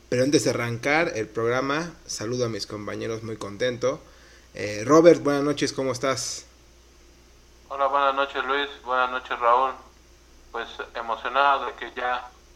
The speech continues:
Speaker 2: eh, haya partidos de Champions, ¿no? Eh, estuvieron muy buenos y vamos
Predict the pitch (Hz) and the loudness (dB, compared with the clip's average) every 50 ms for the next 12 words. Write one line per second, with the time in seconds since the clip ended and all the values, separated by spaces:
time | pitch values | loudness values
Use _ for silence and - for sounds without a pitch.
0 | - - - - - - - - 117 117 113 110 110 107 104 107 - 110 123 127 | -20 -20 -20 -20 -20 -20 -16 -12 -12 -10 -8 -10 -10 -10 -10 -8 -6 -6 -6 -4
1 | - - 117 113 110 - - - - - - - - - - - - - - - | -4 -2 -2 -2 -2 -2 -6 -10 -20 -20 -20 -20 -20 -20 -20 -20 -20 -20 -20 -20
2 | _ - - - - - 113 117 - - - - - 139 139 131 - - - - | _ -20 -20 -12 -6 -6 -6 -6 -8 -14 -16 -8 -2 -2 -2 -2 -2 -6 -6 -2
3 | 135 127 123 - - 107 98 98 104 107 110 120 131 - - - - - - 107 | 0 0 0 -2 -6 -14 -14 -14 -14 -10 -8 -8 -8 -8 -10 -18 -20 -20 -18 -16
4 | 101 98 - - - - 123 120 123 127 123 120 120 127 123 120 127 135 139 143 | -16 -16 -18 -20 -20 -18 -12 -8 -6 -6 -4 -4 -4 -6 -2 0 0 0 0 0
5 | 147 143 - - 113 113 117 117 123 123 120 113 - | -2 -4 -4 -8 -6 -4 -4 -2 -2 -4 -4 -6 -10